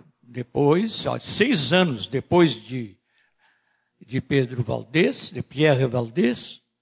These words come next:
surgiu uma figura decantada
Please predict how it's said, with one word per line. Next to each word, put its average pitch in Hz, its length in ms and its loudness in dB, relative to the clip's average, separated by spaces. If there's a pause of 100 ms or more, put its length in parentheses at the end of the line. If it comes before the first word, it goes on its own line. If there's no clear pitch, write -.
(880)
surgiu 156 880 2 (240)
uma 147 280 2
figura 170 720 2 (1200)
decantada 127 1040 -2